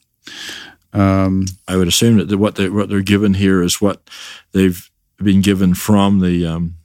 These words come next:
Speaker 2: from the White House, from Biden, because this was deve-, initially developed by him. This is what he wants to do.
Speaker 1: Mm.
Speaker 2: Now, of course, it's gotta be vetted and go through Congress and all that from a political wa-, viewpoint.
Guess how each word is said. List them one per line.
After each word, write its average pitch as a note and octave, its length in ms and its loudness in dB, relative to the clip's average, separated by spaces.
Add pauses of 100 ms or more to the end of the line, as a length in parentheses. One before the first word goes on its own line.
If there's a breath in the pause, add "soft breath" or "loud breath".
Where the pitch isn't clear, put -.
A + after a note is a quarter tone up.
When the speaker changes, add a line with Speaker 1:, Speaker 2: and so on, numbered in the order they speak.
(160)
Speaker 2:
from G2 220 0
the F2+ 80 2
White G2+ 240 0
House, F2+ 220 -4
from F2+ 200 -4
Biden, F#2+ 360 -2
because F2+ 200 -6
this G2 160 -4
was F2+ 100 -4
deve-, F#2 380 -10
initially G2 280 -2
developed F#2 340 -2
by F2+ 160 -6
him. G2+ 240 -2
This F#2+ 120 -2
is F#2+ 80 -6
what F#2 120 -2
he F#2 60 -2
wants F#2 260 -2
to F2 100 -6
do. G#2 380 0 (320)
Speaker 1:
Mm. F#2 240 4
Speaker 2:
Now, F2 100 0
of F2 100 -10
course, F2+ 200 -6
it's F#2 100 -8
gotta F2 180 -4
be E2+ 140 -4
vetted F2 280 -2
and F2+ 120 -2
go F2 160 -4
through F2 220 -6
Congress F2+ 480 -4
and F2+ 100 -4
all E2+ 80 -4
that F2 160 -4
from E2+ 160 -6
a D2 60 -8
political B2+ 380 0
wa-, E2 160 -6 (460 loud breath)
viewpoint. G2 680 0